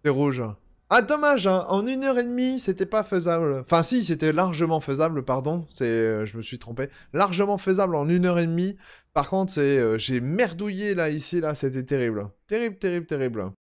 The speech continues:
Ah oui, en effet, c'est terrible, terrible. J'ai, je sais pas ce que j'ai fait à la Tillet. Euh, je, je, je pensais que la Tillet allait être moins forte. Et finalement, je me suis embourbé dans ce conflit alors que j'avais juste à aller tout droit. Euh,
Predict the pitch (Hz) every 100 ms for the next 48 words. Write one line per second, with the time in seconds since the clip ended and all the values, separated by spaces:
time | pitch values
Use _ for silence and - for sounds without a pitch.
0 | - 117 123 113 110 107 151 - 123 -
1 | 165 202 233 220 196 254 254 285 285 208
2 | 151 160 160 160 - - - 170 233 285
3 | - 120 101 - 151 120 90 - - 120
4 | 131 147 - - - - 92 90 90 85
5 | 110 113 117 113 101 117 117 104 95 -
6 | - 151 233 233 135 120 156 185 135 107
7 | 113 131 143 165 - 131 151 - - 160
8 | - 170 147 156 175 135 117 - - 233
9 | 233 202 196 180 202 175 147 - 151 -
10 | 180 175 131 123 123 151 185 117 117 131
11 | - 175 131 107 98 104 - - _ -
12 | -